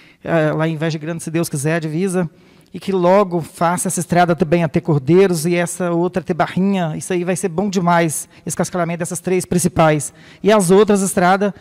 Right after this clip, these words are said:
o município dá conta, sim, com certeza. Mas agora,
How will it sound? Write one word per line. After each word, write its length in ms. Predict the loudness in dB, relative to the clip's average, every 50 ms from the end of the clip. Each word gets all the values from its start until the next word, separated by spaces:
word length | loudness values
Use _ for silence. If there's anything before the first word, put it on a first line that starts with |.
| -16 _ _
o 40 | -4
município 480 | -2 -2 -2 -2 -4 -4 -6 -6 -4 0
dá 160 | 0 0 0
conta, 320 | 0 0 0 0 2 0
sim, 200 | 0 0 -2 -4
com 140 | -2 -2 -2 0
certeza. 500 | 0 -2 -2 -2 -2 -2 -2 -4 -8 -10 -14 -20 -20 -10 -4
Mas 280 | 0 0 2 2 2
agora, 520 | 2 2 2 2 4 4 4 2 0 -2